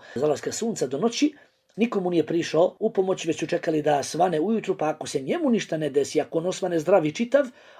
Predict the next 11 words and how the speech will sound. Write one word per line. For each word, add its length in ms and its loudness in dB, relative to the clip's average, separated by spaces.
onda 420 4
božanstvo 720 4
ili 160 4
božanstva, 680 2
Allah 420 4
ili 280 0
kome 240 0
su 120 -6
sve 160 0
te 160 4
moći 340 -2